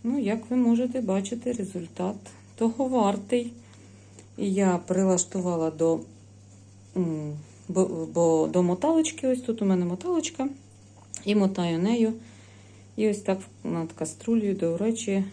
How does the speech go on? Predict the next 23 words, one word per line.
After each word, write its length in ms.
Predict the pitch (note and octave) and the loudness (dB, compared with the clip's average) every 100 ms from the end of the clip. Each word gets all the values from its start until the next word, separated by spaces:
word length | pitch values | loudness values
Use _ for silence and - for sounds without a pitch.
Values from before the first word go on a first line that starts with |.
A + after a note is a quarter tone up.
| - | -8
треба 320 | - F#3+ E3+ D#3 | -2 0 2 0
акуратно 720 | G3 F#3+ D#3+ C#3+ B2+ - E3+ | -2 0 -2 0 -4 -6 -4
дуже. 380 | F#3+ B3+ B3+ G4+ G#4+ - - - - - - | -2 -2 0 0 -2 -16 -20 -20 -20 -20 -10
А, 340 | F3+ F3 E3 | -4 0 0
летить 540 | D#3+ G3 G#3 F#3 D3+ D#3 | 2 0 0 0 0 -2
ось 120 | D#3 | -6
цей 240 | - D3+ | -2 -4
пушок, 560 | D3 F#3+ F#3 C#4 F4+ - - - - | -2 -4 -4 -2 -4 -6 -16 -20 -10
е, 40 | G#3+ | -8
ну, 380 | G#3 G#3+ G#4+ | -6 -4 -2
це 160 | D#4+ F#3 | -2 -4
така 420 | F3+ D#3+ D#3+ D#3 - - | -4 -4 -4 -4 -8 -18
<laughs> 200 | - - | -20 -14
здатність 760 | - F3+ F3+ - E3+ D#3 D3+ D3 | -4 0 2 4 2 2 -6 -8
цієї 300 | E3 D#3+ D#3 | -4 -2 -2
пряжі. 420 | D#3 C4 C#4+ A#3+ B3+ - - - - - - | -2 -4 -2 -4 -4 -10 -20 -20 -20 -20 -14
Але 340 | - F#3+ A3+ C4 | -2 0 2 2
зараз 320 | G3 A3 G#3+ | 0 0 -2
буду 260 | F#3 G3 G3+ | -4 -2 0
і 120 | G3 | 2
ось 120 | F#3 F#3 | 0 -2
цю 160 | F#3 | -2
велику 500 | F3 E3+ F3+ - E3 | 0 0 -2 -4 -6